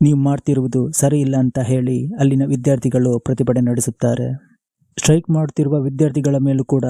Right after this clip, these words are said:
ಒಂದು ಕ್ರಮ ಕೈಗೊಳ್ಳುತ್ತಾರೆ. ನಂತರ ಇದು ಹೊತ್ತಿಕೊಂಡಂತಹ ಕಿಚ್ಚು ಹೆಚ್ಚುತ್ತಾ ಹೋಗುತ್ತೆ. ಆ ವಿದ್ಯಾರ್ಥಿಗಳಿಗೆ ಇನ್ನಷ್ಟು ಜನ ಬೆಂಬಲ ಕೊಡ್ತಾರೆ. ಮುಂದೆ ಇದರ ಬಗ್ಗೆ ಎಲ್ಲ ಕಡೆ ಸ್ಪ್ರೆಡ್ ಆಗುತ್ತೆ. ಇನ್ನು ಈ ವಿಚಾರದ ಪ್ರಕರಣ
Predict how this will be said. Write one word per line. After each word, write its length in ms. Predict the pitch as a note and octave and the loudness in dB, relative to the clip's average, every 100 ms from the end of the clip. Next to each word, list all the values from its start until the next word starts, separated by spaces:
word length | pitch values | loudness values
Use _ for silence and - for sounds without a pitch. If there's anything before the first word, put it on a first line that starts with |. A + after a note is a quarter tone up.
| A#2 B2+ | -4 -2
ಒಂದು 180 | C#3+ C#3 | 0 0
ಕ್ರಮ 260 | - C#3 C3+ | 2 0 0
ಕೈಗೊಳ್ಳುತ್ತಾರೆ. 1040 | C3 B2+ C3 B2+ - A#2+ A#2+ C3 - _ _ _ _ _ _ _ _ _ _ - | 0 0 0 0 0 0 0 -6 -10 _ _ _ _ _ _ _ _ _ _ 2
ನಂತರ 300 | C3+ C3+ C3+ B2 C#3 A#3+ D#3 | 2 2 -2 -2 -6 -6 -2
ಇದು 140 | D3+ | 0
ಹೊತ್ತಿಕೊಂಡಂತಹ 880 | - D#3 E3+ D#3 C#3+ C#3 C3 C3 C3+ B2 | 0 0 0 2 0 0 -2 -2 -2 -2
ಕಿಚ್ಚು 440 | B2+ - C3+ B2 | -4 0 0 0
ಹೆಚ್ಚುತ್ತಾ 480 | C3 C3 - C#3 C3+ | -2 0 0 2 2
ಹೋಗುತ್ತೆ. 640 | C3 A#2+ B2+ - B2 C3 - _ - - | 2 0 -4 -4 -4 -6 -10 _ -20 0
ಆ 60 | D3+ | 0
ವಿದ್ಯಾರ್ಥಿಗಳಿಗೆ 1120 | C#3+ C3+ E3 D#3 C#3 C3+ B2+ C3+ B2 B2 - _ _ _ _ _ - | 0 0 0 0 -2 -2 -2 -2 -2 -4 -10 _ _ _ _ _ 2
ಇನ್ನಷ್ಟು 360 | F3+ F#3 E3 C#3+ | 2 2 0 0
ಜನ 220 | C#3+ C#3 C3 | 0 0 0
ಬೆಂಬಲ 360 | B2 C3+ C3 B2+ | 0 0 2 0
ಕೊಡ್ತಾರೆ. 580 | C3 A#2+ - B2 A#2+ B2 - _ _ _ _ _ _ - | 0 -2 -2 -4 -4 -6 -12 _ _ _ _ _ _ 2
ಮುಂದೆ 200 | C#3 B2+ | 2 2
ಇದರ 340 | G#3 D#3 D3 | -2 0 0
ಬಗ್ಗೆ 460 | C3+ C3 C3+ B2+ - | 0 0 0 0 0
ಎಲ್ಲ 220 | D3+ D3 | 0 0
ಕಡೆ 300 | - C3+ C3 | -2 -2 0
ಸ್ಪ್ರೆಡ್ 360 | - C#3 B2+ C3 | 0 -2 0 0
ಆಗುತ್ತೆ. 500 | A#2+ B2 - B2 C3 - _ _ _ _ _ _ _ _ _ _ | -2 -2 -2 -2 -4 -12 _ _ _ _ _ _ _ _ _ _
ಇನ್ನು 180 | D#3+ F3 | 2 2
ಈ 220 | D4 E3+ | 2 0
ವಿಚಾರದ 380 | D3+ - D#3 C#3+ C3 | 0 0 0 0 -2
ಪ್ರಕರಣ 440 | C3+ - C3 B2+ | -2 0 2 2